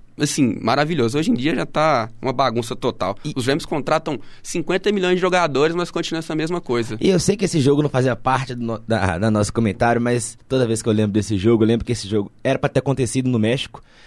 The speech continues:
Speaker 2: no
Speaker 1: Sim.
Speaker 2: Estádio Azteca, lá da América do México. Não aconteceu porque o gramado tava ruim. Imagina o mexicano, com o ingresso na mão, e assiste aquele jogo depois. O baita arrependimento que deve ter tido o jardineiro que não cuidou direito da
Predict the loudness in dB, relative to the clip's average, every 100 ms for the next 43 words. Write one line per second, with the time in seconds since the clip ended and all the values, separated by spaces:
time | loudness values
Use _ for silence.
0 | -20 -6 0 0 2 2 2 0 0 0
1 | 2 2 4 4 4 2 2 2 2 2
2 | -2 0 0 0 0 2 2 2 2 4
3 | 4 2 2 2 4 4 2 0 -2 -10
4 | -2 2 2 2 2 0 -2 -2 2 2
5 | 2 -2 -10 -20 -12 0 2 4 4 4
6 | 2 4 4 4 0 -10 -6 2 2 2
7 | 2 2 2 4 4 4 4 4 2 4
8 | 4 4 0 -6 -2 0 2 2 4 2
9 | 2 0 0 0 0 2 2 2 2 4
10 | 4 4 2 4 4 4 2 2 4 4
11 | 4 4 4